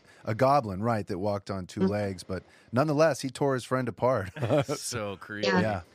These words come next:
Speaker 2: And
Speaker 3: Well
Speaker 2: dogs, don't hesitate for dogs or anything that really is threatening to them. I mean, they're, they're not different than us. They're not gonna lie down and be shot or killed or whatever we wanna do to them just so we can examine their bodies.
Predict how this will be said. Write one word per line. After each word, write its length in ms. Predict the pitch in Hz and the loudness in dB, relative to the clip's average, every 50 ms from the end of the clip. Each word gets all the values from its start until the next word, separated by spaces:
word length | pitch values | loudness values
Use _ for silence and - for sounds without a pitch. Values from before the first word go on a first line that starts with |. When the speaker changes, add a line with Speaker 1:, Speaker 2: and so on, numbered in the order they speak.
| - - - - - - | -20 -20 -20 -20 -4 0
Speaker 2:
And 140 | 214 233 240 | 4 6 6
Speaker 3:
Well 80 | 254 | 6
Speaker 2:
dogs, 400 | 269 247 254 262 - - - - _ 320 | 6 6 4 4 2 0 -4 -10 _ -2
don't 140 | 311 277 247 | 0 0 2
hesitate 480 | 240 247 247 - - - 226 208 190 - | 0 0 -2 -2 -4 -2 0 0 0 0
for 100 | 185 180 | -2 0
dogs 440 | 180 180 175 180 175 175 180 180 - | 2 4 4 4 2 2 0 -2 -4
or 260 | - - - - - - - - | -6 -4 -6 -8 -8 -8 0 2
anything 440 | 240 254 285 294 294 269 240 226 202 | 4 6 6 4 4 4 2 2 2
that 140 | 208 - 190 | 0 0 2
really 340 | 196 202 202 196 190 180 156 | 2 2 2 4 4 4 4
is 220 | 147 147 - - - - - - - - - _ _ | 2 -2 -6 -12 -18 -20 -20 -20 -20 -20 -20 _ _
threatening 400 | - - 240 247 214 220 214 190 | 4 4 4 6 6 2 0 2
to 100 | - 202 | 2 2
them. 260 | 190 208 196 175 175 - | 4 4 4 4 2 2
I 40 | - | 2
mean, 180 | 202 208 208 | 2 2 4
they're, 200 | 208 214 214 208 208 - | 4 4 2 2 0 2
they're 120 | 190 208 208 | 2 4 4
not 180 | 214 208 - | 4 2 2
different 280 | 208 214 208 202 196 180 | 0 0 2 2 0 2
than 120 | 190 190 | 2 2
us. 160 | 220 196 180 - | 2 2 2 2
They're 120 | 208 208 | 2 2
not 160 | 214 208 202 208 | 2 2 2 2
gonna 120 | 202 196 | 2 4
lie 280 | 196 185 185 185 185 180 | 4 4 4 4 4 4
down 260 | 170 175 175 170 175 180 | 4 4 4 4 4 4
and 100 | 180 170 | 4 4
be 120 | 175 170 | 4 2
shot 340 | - - 180 170 175 175 170 | 2 2 4 4 4 4 2
or 60 | 170 | 0
killed 360 | 175 - 175 165 160 160 165 | 2 4 4 4 4 2 2
or 180 | 160 139 - - - - - - - - - - - | 2 2 2 0 -6 -14 -20 -20 -20 -20 -20 -14 4
whatever 320 | - 180 175 170 175 175 175 | 6 8 8 8 8 6 6
we 140 | 165 175 175 | 6 6 6
wanna 240 | 175 165 156 151 147 | 6 6 4 4 6
do 200 | 147 175 214 240 | 6 8 8 8
to 60 | 247 196 | 8 6
them 140 | 170 151 147 | 6 4 4
just 180 | - 180 180 - | 2 2 2 2
so 80 | 175 | 4
we 120 | 165 170 170 | 4 4 4
can 160 | - 170 156 | 4 2 2
examine 400 | 151 151 151 175 175 175 165 160 156 | 2 4 4 6 6 6 6 4 2
their 100 | 156 151 | 2 4
bodies. 560 | 175 185 196 202 165 135 - - - - | 4 4 4 4 2 0 0 -4 -8 -14